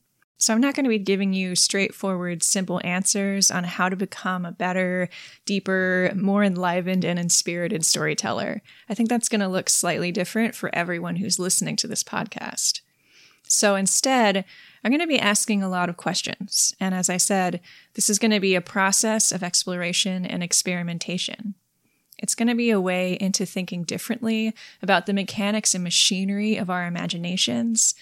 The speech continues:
and how we actually sit down or stand or dictate or whatever <laughs> to tell our stories. It's gonna be a journey to uncover new ways of creating our most powerful, most transformative,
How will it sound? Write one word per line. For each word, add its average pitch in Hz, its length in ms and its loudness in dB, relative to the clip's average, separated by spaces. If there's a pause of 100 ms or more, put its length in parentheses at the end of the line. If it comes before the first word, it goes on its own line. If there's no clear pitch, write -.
(180)
and 196 100 -2
how 208 220 0
we 226 120 2
actually 214 320 2
sit - 300 2
down 180 460 -2
or 170 480 -4
stand 170 560 0
or - 100 -4
dictate - 460 -4
or 233 100 -6
whatever 208 480 -4 (180)
<laughs> - 220 6
to 226 160 2
tell 196 260 0
our 170 140 -2
stories. - 720 0 (720)
It's 233 120 -2
gonna 277 200 4
be 254 120 6
a 240 60 8
journey 202 400 4
to - 200 -2
uncover 185 420 -2
new 196 320 0
ways 190 360 2
of 170 140 -4
creating 180 580 -4
our 175 140 -2
most 185 400 -2
powerful, 196 720 -4 (420)
most 202 320 0
transformative, 180 880 -2